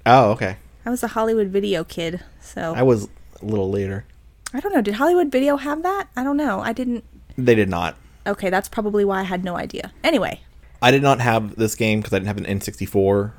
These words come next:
Speaker 1: for the majority of its life. I got it at the very end of its life. I did have a weird in-, like, strategy guide for Pokemon Snap, so I was aware of the ins and outs of it, it for some reason.
Speaker 2: Wait, wait, I'm sorry.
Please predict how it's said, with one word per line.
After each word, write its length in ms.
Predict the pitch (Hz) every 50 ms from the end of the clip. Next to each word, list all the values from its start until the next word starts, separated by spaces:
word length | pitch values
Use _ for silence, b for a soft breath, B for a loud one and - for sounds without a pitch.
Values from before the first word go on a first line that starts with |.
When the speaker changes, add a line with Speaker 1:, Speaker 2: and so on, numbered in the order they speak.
| - -
Speaker 1:
for 140 | - 107 98
the 60 | 98
majority 360 | 101 98 104 98 92 95 95
of 80 | 95 98
its 160 | 98 - -
life. 300 | 110 101 101 101 101 -
I 40 | 92
got 120 | 95 92
it 80 | 90 -
at 100 | - 95
the 60 | 101
very 280 | 98 98 90 92 92 87
end 120 | 90 92
of 80 | - 101
its 220 | 101 92 - -
life. 380 | - 98 101 101 104 - - - - - - - _ - - - - - - -
I 120 | 110 113
did 320 | 101 95 107 110 110 113 120
have 420 | 131 127 113 107 107 98 98 - -
a 180 | - 101 95 90
weird 680 | 90 90 98 95 95 98 98 95 95 95 95 92 - -
in-, 160 | 98 95 92 - - - - -
like, 260 | 101 92 87 - -
strategy 500 | - - - 87 85 92 107 120 139 135
guide 320 | 143 151 151 147 143 139
for 60 | - 143
Pokemon 400 | 151 160 156 156 156 160 160 160
Snap, 340 | - 170 165 165 165 - -
so 100 | - 120
I 60 | 101
was 160 | 92 92 92
aware 380 | 95 90 92 95 98 101 101 104
of 80 | 104 101
the 140 | 101 - -
ins 260 | 98 98 98 104 104 104
and 100 | 101 - -
outs 260 | 87 98 98 - -
of 120 | 151 139 151
it, 260 | 156 160 156 - -
it 320 | 160 170 180 185 180 -
for 140 | - - 214
some 220 | 208 - 233 233 262
reason. 480 | 233 254 262 240 370 - 311 339 330
Speaker 2:
Wait, 400 | 240 269 262 262 262 254 - - - - _ - -
wait, 260 | 220 208 202 185 175
I'm 140 | 185 185 180
sorry. 420 | - 170 151 151 151 160 156 -